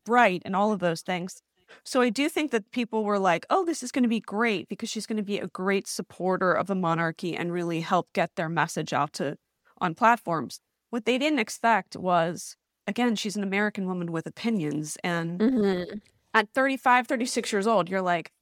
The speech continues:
Speaker 1: "Uh, no, it's, shit's crazy. I'm gonna say something."
Speaker 2: Mm-hmm.
Speaker 1: So I think that's why it's super complicated.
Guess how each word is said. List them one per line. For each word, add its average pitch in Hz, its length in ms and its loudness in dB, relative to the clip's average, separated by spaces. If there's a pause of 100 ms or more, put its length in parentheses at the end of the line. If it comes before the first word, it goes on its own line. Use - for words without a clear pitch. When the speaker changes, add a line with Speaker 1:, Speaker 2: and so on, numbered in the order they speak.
Speaker 1:
"Uh, 214 260 6
no, 233 500 -2
it's, - 420 -10
shit's - 340 -2
crazy. 302 360 0
I'm 196 100 2
gonna 185 120 -6
say 254 200 -4
something." - 460 -8 (560)
Speaker 2:
Mm-hmm. 185 500 0
Speaker 1:
So 269 360 6
I - 80 0
think 294 280 -4
that's 226 280 2
why 220 120 4
it's - 240 -4
super 202 200 -4
complicated. 165 520 -2